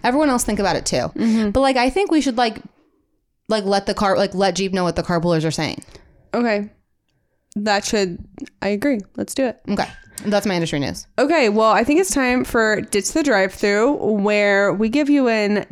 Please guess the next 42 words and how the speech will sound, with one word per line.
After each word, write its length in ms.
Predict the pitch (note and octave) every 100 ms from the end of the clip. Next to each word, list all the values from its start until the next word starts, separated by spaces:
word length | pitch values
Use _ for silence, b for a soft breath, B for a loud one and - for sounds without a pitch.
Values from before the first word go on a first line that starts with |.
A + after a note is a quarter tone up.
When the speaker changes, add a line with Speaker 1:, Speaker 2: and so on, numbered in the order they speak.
| G#3
Speaker 2:
easy 260 | G#3+ A3 B3
des-, 260 | G#3+ G#3 - -
recipe 760 | F#3 F3+ - B3 C4+ C#4 C#4+ -
to 340 | - A#3+ G#3+ G3+
get 200 | G3+ -
you 60 |
out 80 | G#3+
of 60 | G#3
your 140 | G3+
dinner 280 | G3 F#3+ F#3+
rut 300 | F#3 G#3 -
and 280 | - F3+ F#3
mix 260 | F3+ - -
it 80 |
up. 240 | D4 - - B B B B
This 100 | A#3
comes 160 | - D4+
in 160 | E4 D#4+
from 180 | E4+ -
our 600 | A3 A#3 A#3 B3+ D4 b b b b _
voicemail. 720 | - A3 G#2+ - F#3 E3+ B3 - -
If 200 | G#3 G3+
you 180 | F#3 G#3+
would 180 | C4+ F#4
like 240 | G#3+ F#3+ -
to 120 | G#3+
leave 260 | F#3+ F3+
your 160 | F#3+ F3+
own 180 | F3+ A3
Ditch 140 | E4+ D4+
the 80 |
Drive-Thru, 460 | G#3 F3 E3+ G3+ F3
you 140 | F#3
can 160 | G#3 A3
do 240 | F#3 A#3
so 300 | F4 - D#3+
by 140 | F3+ F#3+
calling 520 | - G3 F3+ F#3 G#2+
nine 260 | E3 F3 G#3
five 280 | G3 G#3
nine 320 | G3+ D#3+ F3 A3
carpool. 640 | - A#3+ F#4 A3+ - -